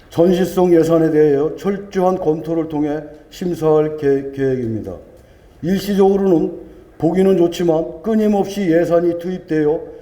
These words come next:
시민의 혈세가 낭비되는 사업은 심사숙고하여 심의하겠습니다. 둘째,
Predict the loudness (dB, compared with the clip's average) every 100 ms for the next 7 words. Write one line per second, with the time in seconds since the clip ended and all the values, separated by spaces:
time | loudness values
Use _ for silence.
0 | -20 -6 -2 2 2 2 0 0 0 2
1 | 0 -2 0 0 0 -2 -2 -2 -4 -8
2 | -12 -20 -16 -6 -4 0 0 -2 -4 0
3 | 2 2 -2 -6 -14 -12 -8 -2 0 -2
4 | -6 -8 -10 -10 -8 -10 -16 -20 _ _
5 | _ -20 _ -6 -2 2 2